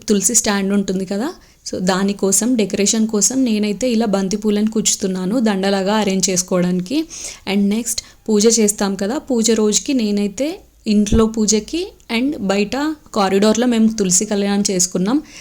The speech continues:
దానికోసం తులసి స్టాండ్ కోసం కూడా తొట్లనైతే ప్రిపేర్ చేసుకున్నాను. తొట్లే అంటే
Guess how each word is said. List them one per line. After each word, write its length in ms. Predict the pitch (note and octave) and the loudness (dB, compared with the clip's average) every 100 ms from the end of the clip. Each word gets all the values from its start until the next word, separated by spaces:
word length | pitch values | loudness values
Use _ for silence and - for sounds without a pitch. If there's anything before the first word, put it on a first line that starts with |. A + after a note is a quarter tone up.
| - - | -10 -4
దానికోసం 580 | G3 G3+ G#3+ G3+ G3 F#3+ | 0 0 2 0 0 -2
తులసి 380 | G3 F#3+ G3+ A3 | -4 -2 0 0
స్టాండ్ 360 | - G3+ G3 | 0 0 0
కోసం 320 | G3+ A3 G#3 | 0 0 0
కూడా 360 | F3+ G3 G#3+ D#4+ - - - | -2 -2 -2 -4 -8 -20 -2
తొట్లనైతే 480 | G3+ F#3 G#3+ G3+ G3+ | 0 2 2 2 2
ప్రిపేర్ 460 | A#3 A3+ A3 F#3+ G#3 | 0 0 0 -2 0
చేసుకున్నాను. 600 | F#3+ - F#3 F3 F3+ C#4 | -2 -2 -2 0 0 0
తొట్లే 380 | C4 A3+ A#3+ A#3+ | 0 -2 -2 -2
అంటే 420 | A3+ A3+ C#4+ | -2 -2 -2